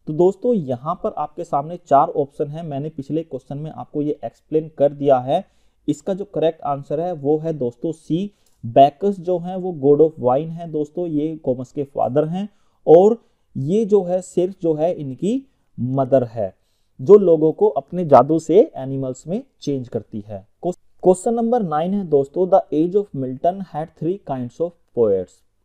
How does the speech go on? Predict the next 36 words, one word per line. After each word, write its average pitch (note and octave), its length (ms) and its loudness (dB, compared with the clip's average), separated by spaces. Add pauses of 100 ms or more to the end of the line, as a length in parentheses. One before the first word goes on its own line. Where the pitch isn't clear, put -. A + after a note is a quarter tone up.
(140)
Age D#3+ 200 -2
of F#3 300 -6
Milton B2 220 -4
जो D3+ 240 -2
थी C3+ 260 -4
वो E3+ 180 -2
उसके D#3 480 -6
अंदर A#2 320 -2
दोस्तों B2+ 360 -6
तीन G3+ 480 -6
तरह C#3+ 340 -6
के F3 100 -10
पोएट्स B2 580 -2
थे। A2 180 -4 (420)
आपके A3 340 4
सामने F3 340 -6
दोस्तों D#3+ 340 -4 (140)
चार C#3 260 2
ऑप्शंस C#3 540 -6
हैं, D#3 120 -8
तो - 120 -8
आपको - 400 -6
करेक्ट D3 300 0
ऑप्शन D3+ 320 -4
चूज D3 280 -4
करना B2+ 360 0
है। E3 360 -6 (220)
कि F3 40 -2
ये D#3+ 240 4
कौन F#3 440 2
से B3+ 160 0
तीन G3+ 300 -4
तरह D3+ 320 -4
के, F3 240 -4
अ, E3 60 -10 (360)
पोएट C#3 520 6